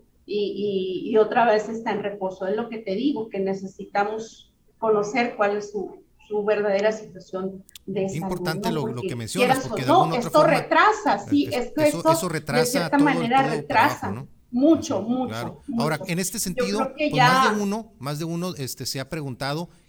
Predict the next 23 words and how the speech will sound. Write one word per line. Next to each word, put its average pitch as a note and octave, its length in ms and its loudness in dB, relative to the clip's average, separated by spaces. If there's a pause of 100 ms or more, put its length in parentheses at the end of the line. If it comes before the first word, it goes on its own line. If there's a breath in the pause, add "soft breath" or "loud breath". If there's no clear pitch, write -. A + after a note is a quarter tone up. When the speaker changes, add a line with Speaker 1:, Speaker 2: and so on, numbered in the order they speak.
(140)
Speaker 2:
¿quién G3+ 220 -2
gobierna G3+ 600 -4
en B2 140 -4
Navojoa? A2+ 560 -8
¿Hay F#3 140 -4
presidente G#3+ 540 2
municipal E3 440 -6
en D#3+ 80 -6
Navojoa? G#3 480 -8
¿O A#2+ 80 -16
cuál, D#3 180 -6
o C#3 120 -8
cuál F3 200 -4
es F3 120 -4 (140)
el, C#3+ 180 -6 (220 soft breath)
el C3+ 120 -8
sentir D3 380 -4
de E3 100 -4
la D3 80 -4
ciudadanía C3+ 420 -6
sobre B2+ 220 -8
ese A#2+ 100 -10
tema? G2 240 -10